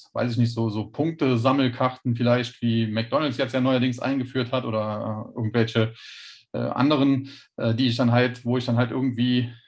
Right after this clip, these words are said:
diesen Token oder letztlich Coin brauche, um an diesem Netzwerk teilzunehmen, das dann halt irgendwas bietet. Das kann Speicherplatz, äh, Cloud-Speicherplatz sein, das kann auch irgendwas anderes sein.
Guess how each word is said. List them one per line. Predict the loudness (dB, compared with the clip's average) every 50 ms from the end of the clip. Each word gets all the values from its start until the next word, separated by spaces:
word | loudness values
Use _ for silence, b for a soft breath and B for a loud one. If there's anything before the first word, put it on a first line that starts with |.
| B B
diesen | -18 -16 -14 -10 -8 -6 -4 -2 -2 0 0 0 0 -2
Token | -2 -2 -2 -2 -2 -2 -2 0 0
oder | 0 0 0 0 2
letztlich | 0 0 -2 -4 -6 -8 -8 -4
Coin | 0 2 2 2 2 0
brauche, | 0 2 2 2 2 0
um | -2 0 0 2
an | 2 2
diesem | 2 2 2 2 2
Netzwerk | 2 0 0 0 -2 -4 -4 -4 -4
teilzunehmen, | -4 -4 -4 -4 -4 -6 -4 -4 -2 -2 -2 -2 -2 -4 -6 -6 -12 -10
das | -4 -4 -4 0
dann | 2 2
halt | 4 4 2 2
irgendwas | 2 2 2 2 2 0 -2 -2 -4
bietet. | -8 -4 -2 0 0 2
Das | 0 -2 0
kann | 0 0 0
Speicherplatz, | 0 2 2 2 2 2 2 0 2 2 0 0 0 -8 -10
äh, | -10 -10
Cloud-Speicherplatz | -6 0 4 4 4 4 4 4 4 4 4 4 0 2 2 2 2 2
sein, | 2 2 4 4 2 0 -2 B B B B B B B B
das | -8 -6 0
kann | 2 2
auch | 2 2
irgendwas | 2 2 0 0 0 0
anderes | 0 2 2 2 0 0 0
sein. | 2 2 2 2 0 -2